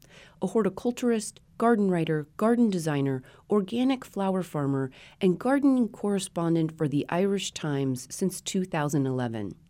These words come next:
Her first book, photographed by her husband, Richard Johnston, is titled From the Ground Up, How Ireland is Growing Its Own. It was published by Collins Press in two thousand twelve. Fionnuala joins us today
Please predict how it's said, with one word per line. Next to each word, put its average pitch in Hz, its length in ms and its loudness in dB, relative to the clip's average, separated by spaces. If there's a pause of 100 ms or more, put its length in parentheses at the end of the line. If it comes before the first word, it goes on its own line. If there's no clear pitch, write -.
(380)
Her 269 160 0
first 294 460 -2
book, 151 300 -2 (100)
photographed 190 760 0
by 185 200 -2
her 185 160 -2
husband, 160 540 -2
Richard 170 460 -4
Johnston, 131 680 -4 (300)
is 190 180 -2
titled 208 540 0
From 226 300 2
the 208 120 0
Ground 160 400 2
Up, - 260 -4 (260)
How 196 260 0
Ireland 202 560 2
is 185 140 -4
Growing 160 520 2
Its - 220 -8
Own. 127 460 -4 (340)
It 254 140 0
was 214 160 -2
published 226 500 -2
by 180 120 -2
Collins 220 480 -2
Press 147 440 -4
in 196 140 0
two 170 200 -4
thousand 147 360 0
twelve. 113 500 -8 (500)
Fionnuala 254 500 4
joins 208 460 2
us 156 140 -4
today 131 500 -2